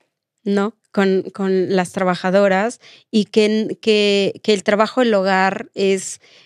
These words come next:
muy, eh, muy pesado, es un trabajo que nadie le gusta hacer, y entonces si tienes un poquito de recurso,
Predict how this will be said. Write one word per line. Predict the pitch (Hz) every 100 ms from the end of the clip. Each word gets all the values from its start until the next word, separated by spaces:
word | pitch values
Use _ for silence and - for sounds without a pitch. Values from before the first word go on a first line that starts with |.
| -
muy, | 208 214 214 220 226 233 -
eh, | 208 196 -
muy | 220 220
pesado, | 214 226 - 190 190 190 262 - _ - _
es | 202 214 -
un | 214 220 214
trabajo | 208 202 185 208 -
que | 190
nadie | 196 208 220 233
le | 202 185
gusta | 190 185 - 196
hacer, | 180 - 202 202 208
y | 196
entonces | 190 196 190 202 190
si | 185
tienes | 208 208 208 214
un | 196
poquito | 185 196 - 202
de |
recurso, | 190 - 190 185 -